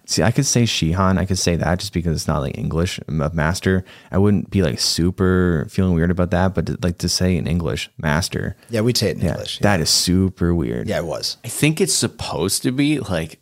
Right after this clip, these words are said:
Speaker 3: acknowledging that they're a master of the art,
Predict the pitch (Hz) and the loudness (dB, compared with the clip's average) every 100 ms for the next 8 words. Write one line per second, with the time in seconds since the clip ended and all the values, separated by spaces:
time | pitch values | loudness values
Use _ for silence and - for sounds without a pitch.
0 | _ _ _ _ _ - 104 90 87 92 | _ _ _ _ _ -2 -2 2 2 4
1 | 104 87 101 87 78 80 85 73 78 67 | 2 2 0 0 -2 0 0 0 -4 -4
2 | 71 76 87 - 80 76 73 67 - 78 | -2 -2 -2 -2 -4 -4 -8 -8 -2 0
3 | 135 196 - | 0 -2 -8